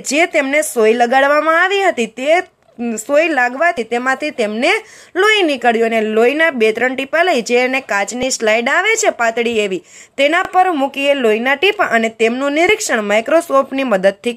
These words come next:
કરવામાં આવ્યું. ત્યાર પછી જોઈએ બીજો પ્રશ્ન, મેલેરિયા છે કે નહીં તે માટે લોહીની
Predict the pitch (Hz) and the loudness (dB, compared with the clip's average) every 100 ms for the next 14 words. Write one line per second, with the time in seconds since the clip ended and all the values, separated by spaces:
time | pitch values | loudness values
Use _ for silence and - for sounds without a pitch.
0 | 190 175 185 190 262 381 381 - - - | -2 0 0 0 0 0 -2 -12 -18 -4
1 | 208 196 185 175 170 _ _ _ 233 226 | -2 0 -2 -4 -6 _ _ _ -2 0
2 | 233 262 254 294 320 370 311 339 339 339 | 0 -2 -4 -2 0 2 2 2 2 2
3 | 233 208 - 185 165 _ _ - 226 277 | 2 0 -2 -8 -8 _ _ -4 0 2
4 | 339 359 381 392 - 269 247 294 330 415 | 2 2 2 2 0 -2 0 0 2 2
5 | 285 240 - 277 294 302 302 311 262 220 | 0 -4 -4 0 0 0 0 0 2 0
6 | 233 262 | 0 -2